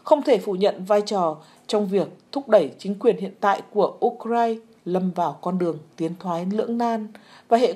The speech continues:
quả có thể dẫn đến một cuộc chiến tranh quy mô, trở thành đại chiến thế giới thứ ba. Với những việc làm ấy, thử hỏi,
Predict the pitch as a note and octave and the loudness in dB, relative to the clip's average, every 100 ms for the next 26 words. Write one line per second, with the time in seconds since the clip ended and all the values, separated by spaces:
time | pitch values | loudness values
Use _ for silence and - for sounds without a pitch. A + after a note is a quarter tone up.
0 | - A3+ D#3+ - F#3 B3 - - F#3 G3+ | 4 4 4 -2 -4 -2 -2 -2 -2 -2
1 | A#3+ - G3+ F#3+ F3+ F#3 F#3+ A#3 A3+ - | -4 0 0 0 -6 -4 -2 -2 -2 -4
2 | A#3+ A3+ G#3+ G#3+ G#3+ G#3+ - - - _ | -2 0 0 0 0 -4 -16 -20 -20 _
3 | - F3 F#3 G3 F#3 F3+ - F#3+ F#3+ F#3+ | 4 4 2 -6 0 -2 0 -4 -4 -2
4 | G3+ F#3+ G3 G3+ G3+ G#3+ A3 G#3+ - _ | -2 0 -2 -4 -2 0 0 -6 -18 _
5 | _ _ _ _ _ E3 F3 F#3+ A3+ A3 | _ _ _ _ _ -4 -4 -4 -8 -4
6 | G3 - E3 D3+ D#3 D#3 F#3 - - - | -4 -2 -10 -8 -8 -10 -12 -20 -20 -20
7 | - A3 A3 F3 | -2 2 2 2